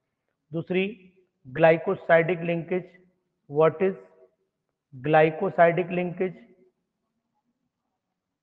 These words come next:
glycosidic linkage। और लास्ट में, what is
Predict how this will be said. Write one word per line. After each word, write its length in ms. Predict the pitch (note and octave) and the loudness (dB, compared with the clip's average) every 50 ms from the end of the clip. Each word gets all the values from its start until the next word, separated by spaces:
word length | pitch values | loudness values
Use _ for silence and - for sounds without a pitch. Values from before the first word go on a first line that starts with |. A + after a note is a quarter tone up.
| _ _ - | _ _ -18
glycosidic 1000 | C#3+ C#3 D3+ D#3 D#3 D#3 E3 D#3+ - G3+ F#3 - - E3 D#3 D#3+ D#3 F3+ E3+ - | -10 -4 0 2 2 2 2 0 -4 -8 -6 2 4 4 4 4 2 0 -4 -2
linkage। 520 | F3+ E3+ E3+ E3 D#3 - F#3 F#3+ F3+ - - - - - - - - _ _ _ _ _ _ _ _ _ _ _ _ _ _ _ _ _ _ _ _ _ _ _ _ _ _ _ _ _ _ _ _ _ _ _ _ _ _ _ _ _ _ _ C#4+ _ _ _ _ _ _ _ _ _ _ _ _ _ _ _ - | -2 -2 -2 -4 -4 -2 -2 -4 -4 -6 -16 -20 -20 -20 -20 -20 -20 _ _ _ _ _ _ _ _ _ _ _ _ _ _ _ _ _ _ _ _ _ _ _ _ _ _ _ _ _ _ _ _ _ _ _ _ _ _ _ _ _ _ _ _ _ _ _ _ _ _ _ _ _ _ _ _ _ _ _ -2
और 440 | D#3+ D#3+ E3 E3 E3 - - - - E3 | 2 4 4 4 2 -2 -10 -14 -10 -4
लास्ट 380 | D#3 D#3 D#3+ E3+ E3 - - | 2 4 4 4 4 2 -4
में, 100 | E3+ F3+ | -6 -2
what 240 | E3 E3 E3 E3 F3+ | 2 2 2 2 0
is 140 | F#3+ E3+ | -4 -4